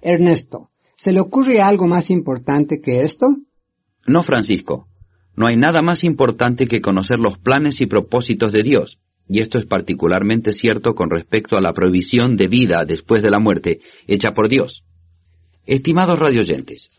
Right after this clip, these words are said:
Speaker 2: todas estas verdades se explican en el folleto Esperanza más allá de la tumba de una manera clara y razonable. En sus páginas encontrarán explicaciones en cuanto a ¿qué es el cielo? ¿Pueden los vivos hablar con los muertos?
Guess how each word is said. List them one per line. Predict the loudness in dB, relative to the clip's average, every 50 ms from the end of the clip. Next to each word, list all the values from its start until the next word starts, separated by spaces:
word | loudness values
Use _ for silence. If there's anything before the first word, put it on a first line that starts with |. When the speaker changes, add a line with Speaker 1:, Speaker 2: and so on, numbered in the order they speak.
| _ _ _ _
Speaker 2:
todas | -2 0 2 2 0 0
estas | -2 -2 0 -2 0
verdades | 2 0 2 2 2 2 2 0 0
se | -2
explican | -4 -6 -4 -2 -2 -2 0 0 0 2 4
en | 2 2
el | 0 0
folleto | -2 -2 -2 0 0 -2 0 0 -2 -2 -2 -2
Esperanza | -4 -6 -4 0 0 0 0 0 -2 -2 -2 0 0
más | 2 2 0 0 0 -2
allá | -2 0 0 0
de | 2 2
la | 0 0
tumba | 0 -2 -2 -2 0 -2 -4 -4 -4 _
de | -4 -2 0
una | 0 2 2 0
manera | 0 0 0 0 -2 -4 -6
clara | -4 _ 0 0 2 2 0
y | -2
razonable. | -2 -4 -4 -2 -4 -2 -2 -4 -6 -10 -14 -20 _ _ _ _ _ _ _ _ _ _ _ _ _ _
En | -2 0
sus | 0 0 -2 0
páginas | 0 0 0 0 0 0 0 0 0
encontrarán | -2 -2 0 -2 -2 -2 -2 -2 0 0 0 0
explicaciones | 0 -2 -2 -2 -4 -2 -2 -6 -4 0 0 2 2 2 0 0 0
en | -2 -2
cuanto | 0 0 0 0 0 0 0
a | 0 0 -2 -4 _ _ _
¿qué | -2 0 2 2
es | 2 2
el | 0 0 0
cielo? | 0 2 2 2 2 0 -4 -8 -10 _ _ _ _ _ _ _ _ _ _ _ _
¿Pueden | _ 2 2 4 4 2
los | 2 0 0 0
vivos | 2 2 2 2 0 0 0
hablar | 0 2 2 2 0 0
con | 0 0 0
los | 0 -2
muertos? | -2 -2 -2 -2 -4 -6 -8 -10 -10 -10 _